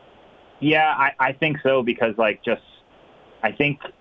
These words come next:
I think he's due for a, a really good ride here, and a really good ride meaning, like, something in the top five. I, I believe, like, for, at least from, you know, and again, as, as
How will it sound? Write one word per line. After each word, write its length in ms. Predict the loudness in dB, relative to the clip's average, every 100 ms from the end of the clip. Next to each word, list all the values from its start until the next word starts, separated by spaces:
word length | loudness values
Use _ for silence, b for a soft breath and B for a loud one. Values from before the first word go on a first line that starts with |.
| -4
I 120 | -2
think 200 | -2 0
he's 160 | 0 0
due 240 | 0 0 0
for 340 | 0 2 2 0
a, 60 | -2
a 100 | 0
really 260 | 2 2 2
good 160 | 2
ride 220 | 2 2 2
here, 140 | 0
and 180 | 2 2
a 40 |
really 200 | 2 2
good 120 | 2
ride 240 | 2 2 0
meaning, 240 | -4 0
like, 160 | -2 0 -2
something 240 | 0 2
in 80 | 2
the 60 |
top 220 | 0 -2 0
five. 280 | 0 2 2
I, 180 | -2 -2 0
I 160 | 0
believe, 380 | 2 0 0 0 -6 -4
like, 200 | -2 -2 -10 -14 B B _ -6
for, 160 | -2 2
at 80 |
least 220 | 2 0 0
from, 200 | 0 2
you 100 | 2
know, 180 | 0 -2 -10 -8 -2
and 80 | 2
again, 320 | 2 2 -2 -4
as, 140 | -4 -2
as 220 | 0 0